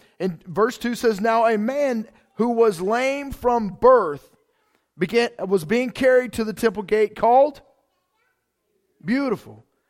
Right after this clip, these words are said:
Now I'm driving, <sighs> man, I'm driving this morning,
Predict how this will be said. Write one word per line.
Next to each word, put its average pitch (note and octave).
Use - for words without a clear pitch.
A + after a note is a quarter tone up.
Now A3+
I'm A#3+
driving, F4
<sighs> -
man, E3+
I'm G3
driving D4+
this C4
morning, E3+